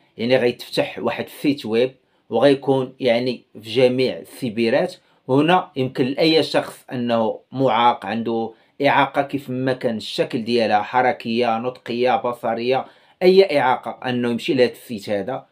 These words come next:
وأنه يمشي يتسجل فيه. ومن هنايا يعني غيدوز على واحد اللجان اللي غترأس هاد الطلبات هادو كاملين اللي غادي يدفعوا كي بحال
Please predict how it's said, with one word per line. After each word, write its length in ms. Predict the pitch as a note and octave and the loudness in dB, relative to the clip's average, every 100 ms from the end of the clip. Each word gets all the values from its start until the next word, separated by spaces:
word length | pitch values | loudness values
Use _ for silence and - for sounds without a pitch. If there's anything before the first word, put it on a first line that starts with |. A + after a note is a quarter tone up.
| _ - | _ -8
وأنه 500 | A#2 D#3 C#3 C3 B2 | -4 0 0 0 -2
يمشي 220 | A#2 C#3+ | -4 -6
يتسجل 500 | C3 - C#3+ A2+ A#2 | -8 -6 -8 -6 -8
فيه. 320 | - C3 E3 - _ _ _ | -4 -4 -4 -10 _ _ _
ومن 280 | C3 C#3+ C#3 | -2 2 2
هنايا 520 | C3+ C3 C3 E3 - - | 2 2 4 2 0 -4
يعني 420 | A2+ A#2+ B2 A2+ | 0 0 -2 -2
غيدوز 360 | B2+ B2 A#2+ | 0 0 0
على 100 | A#2 | 2
واحد 320 | B2 A#2 A2+ A2 | 2 0 -4 -6
اللجان 640 | A#2 B2 A#2 D3 C3 G2 _ _ A#2+ | -4 -4 0 0 0 -4 _ _ 0
اللي 120 | B2+ | 2
غترأس 760 | C#3 C#3+ E3 - D#3 C#3 - _ - | 2 2 0 2 -2 -4 -14 _ -10
هاد 240 | B2+ C#3 | 0 0
الطلبات 600 | C#3 - C3 C3+ B2 C3 C3+ | 0 2 4 4 2 0 2
هادو 220 | C3 C3 | 0 0
كاملين 760 | - D3+ E3+ E3+ D3+ C#3 A2 _ _ | 0 0 2 2 0 -2 -4 _ _
اللي 140 | A#2 C3 | 0 2
غادي 320 | C3 B2+ B2+ | 4 2 0
يدفعوا 500 | A2 - B2 D3 - _ _ - | -6 -8 0 0 0 _ _ -2
كي 80 | C#3+ | -2
بحال 480 | - E3 F#3 - | 2 2 2 -2